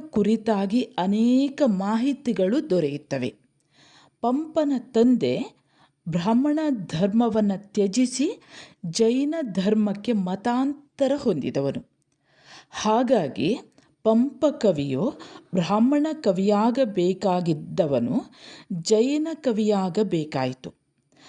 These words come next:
ಹಾಗೆ ಪಂಪನ ಮೇಲೆ ಬನವಾಸಿಯ ಪ್ರಭಾವವೂ ಕೂಡ ಬಹಳಷ್ಟು ಬೀರಿದೆ ಅಂತಲೂ ಕೂಡ ಹೇಳ್ಬೋದು. ಇವನ ಆಶ್ರಯದಾತ ದೊರೆ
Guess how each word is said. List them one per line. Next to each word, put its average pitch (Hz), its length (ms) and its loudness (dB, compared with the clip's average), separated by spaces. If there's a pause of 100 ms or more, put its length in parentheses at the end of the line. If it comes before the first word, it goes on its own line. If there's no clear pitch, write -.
(140)
ಹಾಗೆ 269 380 0
ಪಂಪನ 294 580 0
ಮೇಲೆ 185 440 0 (440)
ಬನವಾಸಿಯ 269 920 2
ಪ್ರಭಾವವೂ 226 1000 -2
ಕೂಡ 240 340 -2 (520)
ಬಹಳಷ್ಟು 247 720 -2
ಬೀರಿದೆ 185 520 0
ಅಂತಲೂ 175 480 -4
ಕೂಡ 190 240 -2
ಹೇಳ್ಬೋದು. 110 720 -4 (840)
ಇವನ 277 240 -2 (240)
ಆಶ್ರಯದಾತ 233 960 0 (200)
ದೊರೆ 170 360 2